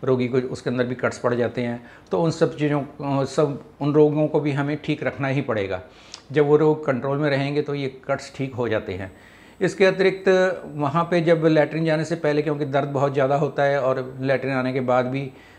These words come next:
अ, बहुत दर्द होता है, तो उसके लिए वहाँ पे गुदा द्वार के अंदर कुछ ऐसी क्रीम आती हैं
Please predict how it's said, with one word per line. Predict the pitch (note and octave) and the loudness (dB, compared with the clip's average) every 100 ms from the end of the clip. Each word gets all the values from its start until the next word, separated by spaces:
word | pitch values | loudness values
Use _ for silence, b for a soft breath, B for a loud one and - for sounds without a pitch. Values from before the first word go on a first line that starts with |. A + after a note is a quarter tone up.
| B | B
अ, | C#3+ B2+ B2+ C3 - | -6 -2 -2 -6 -8
बहुत | B2+ C3+ | 0 0
दर्द | C3+ C#3 | 2 2
होता | C3+ C3+ C#3 | 2 0 0
है, | |
तो | C3+ C3+ | 2 -2
उसके | B2+ C#3 | -2 -2
लिए | C3 C3+ C#3+ - B B - | 0 0 -2 -8 B B -6
वहाँ | B2+ C3 C3 | 0 0 2
पे | C3+ C#3 - - C3 | 0 0 -4 -10 -6
गुदा | B2 C3 C3+ | -2 2 2
द्वार | C3+ B2+ | 4 2
के | B2 | 2
अंदर | B2+ B2+ B2+ | -2 0 -2
कुछ | - - - - - | -4 -12 -10 -10 -4
ऐसी | C3 B2 C#3 | -4 -4 -6
क्रीम | C#3 C#3 C#3 | -4 -4 -2
आती | C3 B2+ | -2 -2
हैं | B2 B2+ C#3 | -4 -6 -12